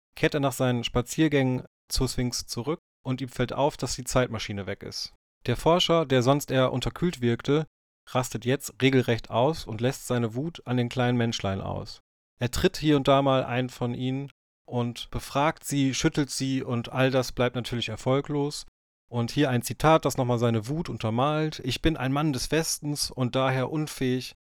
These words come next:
lange und geduldig zu warten.“ Trotzdem, also trotz seiner Wut, entwickelt er den Plan, nicht mehr mit dem Kopf durch die Wand zu wollen, sondern er will die kleinen Menschen besser verstehen, um so die Maschine zurückzuerhalten.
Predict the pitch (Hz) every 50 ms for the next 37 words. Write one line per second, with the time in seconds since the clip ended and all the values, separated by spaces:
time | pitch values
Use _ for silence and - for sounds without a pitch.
0 | _ _ - 117 123 135 151 147 127 - 120 113 - 113 104 120 120 117 120 113
1 | - - 120 107 113 107 101 101 - _ _ _ _ _ - - - 151 156 -
2 | - - - 156 160 170 180 185 185 - - _ - 120 113 110 107 - - 139
3 | 131 - - 127 123 123 117 120 170 180 - - - - 120 120 113 143 - -
4 | 143 - 123 127 117 117 117 - - 120 120 127 135 143 143 - - - 131 156
5 | - - 135 123 127 - 120 117 - - 160 - - - 123 113 - 120 120 123
6 | 139 156 - - 131 131 127 127 131 135 135 139 143 - _ _ _ - - 123
7 | 127 - 123 120 117 135 135 131 - - - 127 123 127 123 120 123 127 135 -
8 | - 131 117 120 - - _ - 143 151 - 156 135 - 131 123 - - 127 117
9 | 120 123 123 - - 123 120 113 110 123 135 143 - - - - - 117 117 117
10 | 110 - - 139 131 131 123 - - 117 113 123 - - - - 98 98 92 95
11 | 92 - -